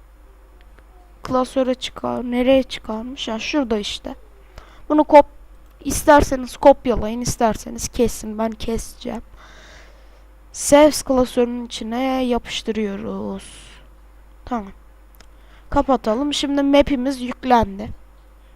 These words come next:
Şöyle bir bakalım. Ben Minecraft açılınca videoyu devam ettireyim arkadaşlar. Evet arkadaşlar, map'i yükledim şimdi. Yani oyun açıldı, pardon.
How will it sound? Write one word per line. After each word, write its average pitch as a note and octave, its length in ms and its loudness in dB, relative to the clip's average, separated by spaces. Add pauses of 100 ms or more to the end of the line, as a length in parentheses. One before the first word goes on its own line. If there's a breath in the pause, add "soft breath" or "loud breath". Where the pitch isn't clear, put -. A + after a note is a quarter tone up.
(1500)
Şöyle A#3+ 340 -2
bir A3 60 -2
bakalım. A#3+ 440 0 (1400)
Ben D#4+ 120 8
Minecraft D4+ 600 4 (320)
açılınca C4+ 540 0
videoyu B3 360 -2
devam A#3+ 300 0
ettireyim A3 400 -8
arkadaşlar. A3 640 -8 (500)
Evet D4 260 2
arkadaşlar, A3+ 640 -2
map'i C#4 380 0
yükledim B3 600 -2
şimdi. G3+ 460 -8 (1400 soft breath)
Yani A3+ 420 0
oyun B3+ 340 2
açıldı, A#3 400 -6
pardon. A#3 520 0